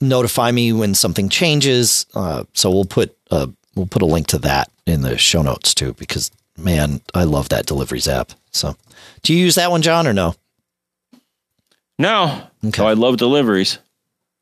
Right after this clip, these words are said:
Speaker 2: Every time I get that text message, just
Speaker 1: Yeah, that's good.
Speaker 2: that special feeling you get. Somebody sending you a present.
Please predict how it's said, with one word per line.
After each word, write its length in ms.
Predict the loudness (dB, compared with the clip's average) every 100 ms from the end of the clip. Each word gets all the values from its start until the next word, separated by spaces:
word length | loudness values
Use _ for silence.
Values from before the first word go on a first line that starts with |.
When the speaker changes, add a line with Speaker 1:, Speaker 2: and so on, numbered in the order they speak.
| 0
Speaker 2:
Every 140 | 0
time 200 | 2 0
I 60 | 2
get 160 | 0 0
that 140 | -2
text 280 | -2 -2 -4
message, 460 | -6 -8 -10 -10
just 180 | -8 -2
Speaker 1:
Yeah, 200 | 0 0 -4 _ _
that's 120 | -6 0
good. 260 | 2 0 -4 _ _
Speaker 2:
that 140 | -4
special 380 | -2 -2 0 0
feeling 340 | 0 0 0 0
you 100 | -6
get. 200 | -12 -16 _ _
Somebody 260 | -2 0 2
sending 260 | 0 0
you 100 | 0
a 40 | 0
present. 380 | -2 -2 -4